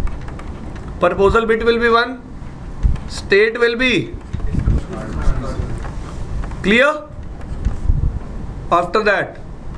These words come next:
role will be designated. Clear?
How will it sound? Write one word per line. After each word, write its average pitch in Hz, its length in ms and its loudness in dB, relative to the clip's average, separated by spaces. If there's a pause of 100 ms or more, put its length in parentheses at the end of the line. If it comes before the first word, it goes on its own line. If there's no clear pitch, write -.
(320)
role 196 340 6
will 214 180 4
be 202 360 2 (1400)
designated. 220 720 4 (320)
Clear? 277 460 4